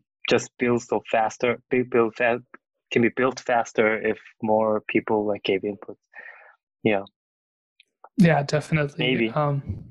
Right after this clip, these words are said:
Speaker 1: Mm.
Speaker 2: I also don't, like, for Swift U I, I really doubt that Apple could make it open source reasonably, because I'm sure Swift U I depends on so many other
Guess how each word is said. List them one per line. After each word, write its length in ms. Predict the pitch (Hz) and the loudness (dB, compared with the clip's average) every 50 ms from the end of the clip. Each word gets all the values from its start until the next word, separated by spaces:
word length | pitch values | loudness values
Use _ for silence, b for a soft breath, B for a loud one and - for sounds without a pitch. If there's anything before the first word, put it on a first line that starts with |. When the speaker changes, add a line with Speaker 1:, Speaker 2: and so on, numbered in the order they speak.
| - - | -14 -12
Speaker 1:
Mm. 100 | 131 127 - _ _ _ _ _ _ _ _ _ _ | -12 -12 -12 _ _ _ _ _ _ _ _ _ _
Speaker 2:
I 100 | - 175 | 0 2
also 220 | 185 208 208 - 196 | 2 2 2 2 2
don't, 300 | 185 175 170 160 - - | 2 2 0 0 -2 -2
like, 220 | 170 160 156 - | -2 -2 -2 -2
for 180 | - - 175 156 | -6 -6 -4 -4
Swift 320 | - - 196 185 - - | -2 -2 -2 -2 0 0
U 140 | - 156 151 | 2 4 4
I, 340 | 151 156 170 180 175 - - _ _ _ _ _ _ _ | 4 2 2 0 -4 -8 -14 _ _ _ _ _ _ _
I 100 | - 160 | 0 0
really 320 | 156 147 151 156 156 151 143 | 2 2 2 2 2 2 2
doubt 320 | 139 147 139 139 143 143 | 0 0 0 0 -2 -2
that 120 | - 147 147 | -4 -2 -2
Apple 340 | 135 131 - 143 131 - - - | -2 -2 -2 -6 -8 -8 -8 -4
could 260 | - - 156 151 - | 0 0 0 0 0
make 220 | 156 156 151 151 | 0 -2 0 0
it 60 | 165 160 | 0 0
open 280 | 156 151 156 - 165 | 0 0 0 -2 -2
source 420 | 160 - - 160 165 160 - - - | -2 0 -2 -2 -2 -2 -4 -2 0
reasonably, 460 | 151 151 147 - 160 156 151 151 156 | 0 0 2 0 -2 0 2 2 0
because 320 | 147 143 139 - 151 147 | 0 0 -2 -2 -2 -2
I'm 60 | 160 | -2
sure 200 | 147 - - 156 | -2 -2 -2 -2
Swift 320 | 143 - - - 139 - - | -2 -2 -2 -4 -6 -2 0
U 120 | 165 151 | 0 2
I 120 | 143 139 135 | 2 2 0
depends 520 | 139 139 - - - 147 143 139 - - | -2 -4 -6 -4 -2 -2 -2 -2 -2 -4
on 160 | 139 139 139 - _ _ _ _ _ _ _ _ _ _ _ | -6 -8 -10 -14 _ _ _ _ _ _ _ _ _ _ _
so 400 | - - - - - 180 180 175 | -10 -8 -8 -2 0 2 2 4
many 300 | 165 160 151 143 139 151 | 4 2 2 0 0 0
other 420 | 151 139 139 135 135 127 131 - | 0 0 0 0 0 -2 -4 -6